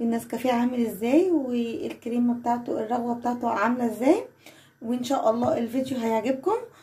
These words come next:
وان عجبكم الفيديو اوعوا تنسوني في اللايك والاشتراك وتفعيل الجرس عشان يوصلكم كل جديد. يلا بينا نبتدي الفيديو مع بعض.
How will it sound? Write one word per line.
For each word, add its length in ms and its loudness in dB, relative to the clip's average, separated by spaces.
وان 200 2
عجبكم 480 -2
الفيديو 440 -2
اوعوا 120 -2
تنسوني 380 -4
في 120 -6
اللايك 420 0
والاشتراك 600 0
وتفعيل 480 -2
الجرس 420 2
عشان 340 0
يوصلكم 380 -4
كل 300 -2
جديد. 320 2
يلا 240 2
بينا 240 0
نبتدي 300 -4
الفيديو 320 -4
مع 160 -8
بعض. 180 -10